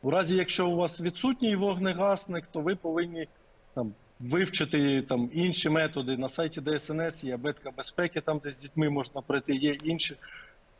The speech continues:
якісь надають це, мати цупке одіяло. Якщо загорається телевізор, то ми, там, знати, що ми його не тушимо водою, бо там є,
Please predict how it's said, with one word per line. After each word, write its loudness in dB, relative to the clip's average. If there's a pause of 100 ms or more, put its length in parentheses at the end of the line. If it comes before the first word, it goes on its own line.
якісь 0
надають 4
це, 2
мати 2
цупке -4
одіяло. 0
Якщо -2
загорається -2
телевізор, 0
то -6
ми, -4
там, -16 (200)
знати, 2
що -2
ми 4
його 2
не 0
тушимо -2
водою, 0
бо -6
там -2
є, -10